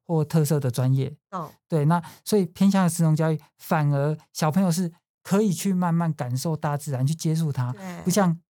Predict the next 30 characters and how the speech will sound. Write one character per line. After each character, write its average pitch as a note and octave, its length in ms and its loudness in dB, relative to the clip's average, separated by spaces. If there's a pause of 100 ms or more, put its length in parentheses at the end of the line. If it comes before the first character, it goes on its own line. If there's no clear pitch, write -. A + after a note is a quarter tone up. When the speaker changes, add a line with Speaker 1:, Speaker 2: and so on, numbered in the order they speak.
(240)
Speaker 1:
不 E3 60 -10
像 F3 180 2
都 D#3+ 160 0
市， D#3 140 0
Speaker 2:
啊。 C3+ 40 0
Speaker 1:
我 C3 60 0
就 D#3 120 2
说 D#3 120 0
滑 D3 320 -2
iPad E3 280 0
比 C3 260 -10
接 D#3+ 100 -4
触 D#3+ 280 -2
种 E3 200 0
菜 D3 160 0
还 C3+ 120 2
重 C#3 240 0
要。 B2+ 160 0
Speaker 2:
对， - 80 -10
对， - 0 -
对， - 260 -16
对， - 0 -
对。 - 0 -
Speaker 1:
对， D3+ 180 0 (200)
对， C3+ 140 -8
对。 - 40 -14 (300)
但 G#3+ 100 0
是 G#3+ 60 4
偏 F#3+ 260 2
乡 E3+ 320 0